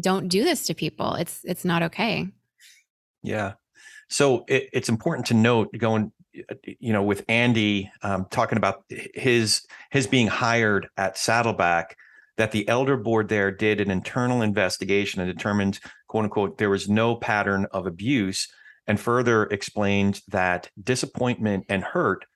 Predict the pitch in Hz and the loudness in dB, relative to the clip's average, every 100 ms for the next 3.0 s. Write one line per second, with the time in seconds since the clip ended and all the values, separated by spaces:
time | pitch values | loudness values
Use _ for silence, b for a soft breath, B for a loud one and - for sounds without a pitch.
0 | _ _ _ 104 104 110 - 107 - 101 | _ _ _ 0 2 0 -2 -4 -2 0
1 | 98 98 95 92 90 98 90 58 - - | 0 0 -2 -4 -6 -4 -4 -6 -10 -14
2 | B B B B B - - 135 120 - | B B B B B -2 2 4 4 0